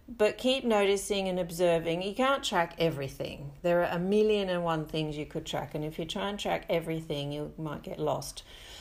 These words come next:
But if you just pick certain things that are easily measured, that you decide on what is your measurement, what is your way of dis-, of noticing if that thing's got better, and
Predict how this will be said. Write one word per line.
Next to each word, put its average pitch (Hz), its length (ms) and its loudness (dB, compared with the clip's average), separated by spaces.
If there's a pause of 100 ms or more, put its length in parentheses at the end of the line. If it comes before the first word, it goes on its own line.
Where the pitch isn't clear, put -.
(160)
But 190 100 6
if 214 160 6
you 233 60 0
just 285 320 -2
pick 247 320 4
certain 208 440 4
things 185 380 0
that 175 100 2
are 175 120 2
easily 226 460 2
measured, 147 600 0 (600)
that 170 320 6
you 175 300 2
decide 190 600 6
on 180 320 0
what 175 240 2
is 202 240 2
your 175 160 6
measurement, 147 520 0
what 160 180 0
is 185 200 2
your 180 160 4
way 143 300 4
of 139 160 -2
dis-, - 240 -8
of 147 260 -2 (160)
noticing 156 560 0
if 143 140 -6
that 143 200 -4
thing's 139 240 -4
got 143 220 -4
better, 143 400 -2
and 175 440 0